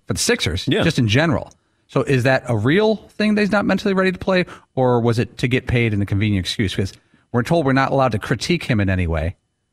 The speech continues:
Speaker 1: for that. But if I'm the other team, I gotta know, was that real that you weren't mentally ready to play, or was that a tool to get paid?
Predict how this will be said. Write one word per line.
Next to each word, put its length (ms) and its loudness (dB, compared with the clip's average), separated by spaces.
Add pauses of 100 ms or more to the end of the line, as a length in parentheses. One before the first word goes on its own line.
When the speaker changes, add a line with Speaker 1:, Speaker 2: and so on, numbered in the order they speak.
(440)
Speaker 1:
for 140 -6
that. 340 0
But 260 -2 (300)
if 120 -4
I'm 120 2
the 140 4
other 140 2
team, 220 0
I 60 2
gotta 180 2
know, 220 2
was 340 0
that 260 0 (220)
real 300 2
that 100 0
you 80 2
weren't 160 0
mentally 280 0
ready 180 2
to 80 -4
play, 260 0 (240)
or 80 -2
was 80 2
that 380 0
a 60 -4
tool 340 0
to 100 -2
get 140 -4
paid? 320 -4